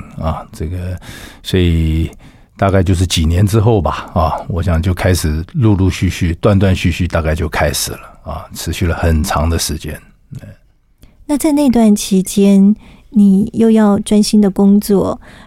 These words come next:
Speaker 2: 而且自己也有家庭，然后还要负担一个就是外遇这样子的压力，那时候你的状况是怎么样？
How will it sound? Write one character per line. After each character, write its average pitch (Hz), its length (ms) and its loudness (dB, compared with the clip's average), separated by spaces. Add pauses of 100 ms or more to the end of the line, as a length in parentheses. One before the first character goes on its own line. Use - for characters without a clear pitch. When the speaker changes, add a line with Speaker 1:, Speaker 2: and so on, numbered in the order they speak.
Speaker 2:
而 214 100 0
且 202 500 -2 (200)
自 240 120 -2
己 190 140 0
也 180 100 2
有 190 140 2
家 196 260 0
庭， 220 400 -4 (340)
然 208 160 2
后 214 300 2
还 202 300 -2
要 214 360 2 (120)
负 202 260 -2
担 202 180 2
一 190 140 2
个 - 300 -4 (160)
就 208 120 -2
是 - 280 -2
外 226 340 0 (140)
遇 202 220 2
这 196 120 -2
样 185 80 2
子 196 140 -6
的 - 80 -2 (140)
压 208 260 2
力， 208 380 0
那 339 120 0
时 311 100 -6
候 277 60 2
你 208 100 4
的 180 120 0
状 185 240 0
况 175 260 0
是 - 220 -4
怎 - 180 -6
么 220 80 -4
样？ 220 280 -6